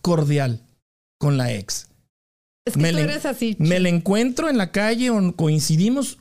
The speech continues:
Speaker 1: "¿Cómo estás? Gusto en verte." Tú, una vez me encontré a mi ex, a la mamá de mi hijo, en un antro. Primera y única vez.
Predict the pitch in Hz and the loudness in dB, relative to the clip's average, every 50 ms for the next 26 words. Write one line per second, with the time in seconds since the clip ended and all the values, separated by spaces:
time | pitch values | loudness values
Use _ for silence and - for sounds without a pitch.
0 | _ _ - 254 262 294 285 - - 285 294 311 320 285 262 240 269 233 - - | _ _ -4 -2 0 0 -2 -2 -2 -2 -2 -2 -2 -2 -2 0 -2 -2 -2 -2
1 | 277 269 254 269 269 277 269 - 262 240 - - - - - 170 208 277 269 262 | -2 0 0 0 0 -2 -4 -6 -6 -6 -6 -8 -12 -6 -2 0 0 2 0 0
2 | 269 285 285 247 226 214 190 175 185 190 196 208 220 - - 160 165 170 185 247 | 0 0 0 0 2 2 2 2 2 0 0 0 -2 -2 -2 0 2 2 2 0
3 | 320 320 - - - - - - - 85 78 80 90 90 92 92 117 127 139 139 | 0 -2 -6 -8 -8 -6 -6 -6 -4 -4 -4 -2 -2 -2 -2 -2 0 0 0 2
4 | 147 165 202 - - 220 - - - 143 151 170 214 254 311 349 339 - - _ | 2 0 0 -2 -6 -12 -12 -6 -2 0 2 2 2 2 0 -2 -6 -14 -18 _
5 | _ _ _ - - - _ _ _ _ _ _ _ _ _ _ - 247 247 240 | _ _ _ -20 -20 -20 _ _ _ _ _ _ _ _ _ _ -2 0 2 2
6 | 240 247 262 269 269 262 247 254 254 233 247 220 208 214 214 202 - - | 4 2 2 2 2 2 2 2 0 0 -2 -2 -2 -2 -4 -6 -8 -12